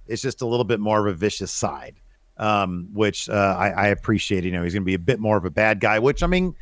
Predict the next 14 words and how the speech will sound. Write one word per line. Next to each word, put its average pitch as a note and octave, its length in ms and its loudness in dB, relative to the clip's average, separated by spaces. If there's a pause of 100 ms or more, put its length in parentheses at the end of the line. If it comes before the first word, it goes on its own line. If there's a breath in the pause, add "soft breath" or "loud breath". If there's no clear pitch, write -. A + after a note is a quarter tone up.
(340 soft breath)
maybe C#3+ 240 2
you D#3 220 2
could, F3 500 2
if B2+ 160 -8
you C#3 60 -2
wanted C#3 180 2
to B2+ 80 2
put - 180 -4
together A2+ 340 -2
the G#2 60 -4
pieces G#2 320 -6
on G2 140 -4
your G#2 160 2
own, B2+ 200 0